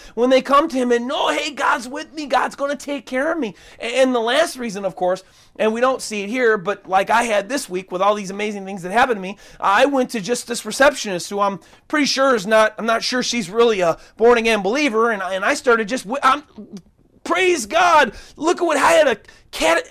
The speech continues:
I had a catastrophe today. It was a Friday, and, and all of a sudden, oh my gosh, and, and praise God, and, and look at how he fixed it, and he just fixed it right today, and oh my goodness gracious, and how isn't God so good? And of course, that's what God wants when we have these amazing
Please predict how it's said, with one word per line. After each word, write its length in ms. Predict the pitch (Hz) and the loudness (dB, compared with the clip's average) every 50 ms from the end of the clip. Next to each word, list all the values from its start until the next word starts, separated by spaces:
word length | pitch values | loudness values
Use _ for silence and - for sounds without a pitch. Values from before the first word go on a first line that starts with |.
| - - | -8 -6
I 100 | - - | -4 -4
had 120 | 233 240 | -2 -2
a 60 | 220 190 | -4 -6
catastrophe 840 | - 226 - - - 302 339 359 359 - 302 285 - 254 262 233 | -6 -10 -8 -4 0 2 2 2 2 0 -4 -10 -6 -6 -6 -6
today. 320 | 175 247 247 220 202 190 | -4 0 0 2 2 2
It 80 | 185 208 | 0 -2
was 100 | 240 214 | 0 0
a 140 | 269 254 247 | -2 -2 -2
Friday, 480 | - 262 254 311 330 302 262 226 208 | -2 0 2 4 4 4 4 2 2
and, 100 | 202 185 - - - - - | 2 0 -2 -6 -18 -10 -2
and 140 | 220 247 269 | 2 4 6
all 160 | 302 320 320 | 6 6 4
of 60 | 320 | 2
a 60 | 302 | 0
sudden, 300 | - - 302 311 311 311 302 | -2 2 4 4 4 4 4
oh 140 | 302 311 | 2 2
my 180 | 311 302 294 285 | 2 2 -2 -2
gosh, 460 | 240 285 294 311 311 294 277 - - | 0 2 4 4 4 4 4 2 0
and, 140 | 247 233 - - - - - | -2 -4 -4 -8 -12 -10 -2
and 220 | - 247 254 - | 0 0 0 2
praise 320 | - 302 302 320 294 208 | 2 2 4 4 2 0
God, 340 | - 277 285 320 320 311 285 | 0 2 4 6 6 6 6
and, 140 | 247 226 - - - - - | 4 0 -4 -6 -12 -8 -2
and 160 | 226 240 262 | 0 2 2
look 160 | 294 311 - | 2 2 2
at 120 | 277 254 | 0 0
how 200 | 247 277 294 302 | 2 4 4 4
he 80 | 302 269 | 4 2
fixed 400 | - - 320 339 339 - - - | 0 -2 -2 -4 -4 -4 -6 -10
it, 80 | 247 233 | -8 -4
and 80 | 247 | -2
he 140 | 254 294 294 | -2 -2 -2
just 180 | 302 277 - - | -4 -6 -4 -4
fixed 240 | 311 330 - - | -4 -6 -4 -6
it 100 | 277 - | -10 -8
right 240 | - 262 302 320 349 | -4 0 2 2 2
today, 400 | - - 277 294 320 349 320 285 | 0 -2 0 2 2 2 2 0
and 140 | 233 208 170 - - - - | -2 -4 -4 -8 -16 -10 0
oh 180 | - 302 339 339 | 2 4 4 6
my 140 | 330 302 285 | 6 4 2
goodness 380 | 214 302 339 339 311 262 - | 2 0 -2 -2 -2 -4 -2
gracious, 420 | - 311 311 330 - 277 247 180 196 | 0 0 0 0 0 -2 -6 -6 -8
and 100 | 214 - - - - - | -8 -10 -12 -16 -12 -2
how 280 | - 285 311 302 - | 2 6 6 6 6
isn't 300 | 285 320 277 330 302 277 | 4 2 0 -2 -2 0
God 280 | - 294 285 311 302 - | 0 2 2 2 2 0
so 280 | - - 269 254 254 208 | 0 2 2 2 2 2
good? 260 | 185 269 302 330 330 | 0 0 0 2 2
And 120 | 302 262 | 0 0
of 100 | 247 - | -2 -2
course, 320 | - - 359 285 269 - - | 0 0 0 0 0 -2 -2
that's 260 | - 254 269 262 - | -4 -4 -4 -6 -6
what 160 | 247 262 214 | -6 -6 -6
God 300 | 226 220 214 202 185 180 | -4 -6 -6 -6 -4 -4
wants 420 | 226 254 269 240 202 190 185 - - - - - - _ | -2 0 0 0 0 -2 -4 -6 -12 -18 -20 -20 -18 _
when 240 | - 220 254 269 269 | -2 0 2 2 0
we 160 | 269 269 254 | -2 -4 -4
have 200 | 220 220 208 196 | -2 -2 -2 -2
these 160 | 180 208 190 185 | -4 -6 -8 -6
amazing 760 | 196 190 190 196 208 208 214 226 202 180 240 233 233 220 | -6 -6 -4 0 0 0 0 0 -2 -4 -4 -4 -4 -6